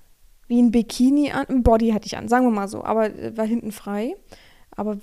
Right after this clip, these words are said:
wie so ein Bikini, der nur vorne ist. Äh, ein Badeanzug, der nur vorne zu ist und hinten halt ein Schlübbi und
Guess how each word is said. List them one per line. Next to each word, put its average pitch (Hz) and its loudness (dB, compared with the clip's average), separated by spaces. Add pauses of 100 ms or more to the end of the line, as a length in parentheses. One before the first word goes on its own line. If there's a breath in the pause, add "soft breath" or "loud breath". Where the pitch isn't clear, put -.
wie 240 -4
so 262 0
ein 240 4
Bikini, 226 2
der 196 -2
nur 214 -4
vorne 190 -8
ist. - -14
Äh, 220 4
ein 208 -4
Badeanzug, 220 -2
der 220 0
nur 220 0
vorne 214 -4 (120)
zu 220 -8
ist 208 -6
und 208 -10
hinten 208 -6
halt 190 -8
ein 190 -14
Schlübbi 202 -6
und 185 -12